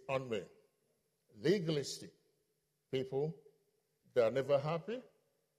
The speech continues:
because anytime that they miss the law,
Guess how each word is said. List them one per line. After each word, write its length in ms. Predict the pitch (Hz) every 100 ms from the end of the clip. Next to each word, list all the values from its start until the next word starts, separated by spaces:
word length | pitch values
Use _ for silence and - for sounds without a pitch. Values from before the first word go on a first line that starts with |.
| _ _ _ _
because 320 | 120 - 135 131 - 170
anytime 580 | 185 190 175 160 160 147
that 180 | 143 131
they 80 |
miss 600 | 135 160 240 262 - - - _ -
the 80 | 120
law, 240 | 135 123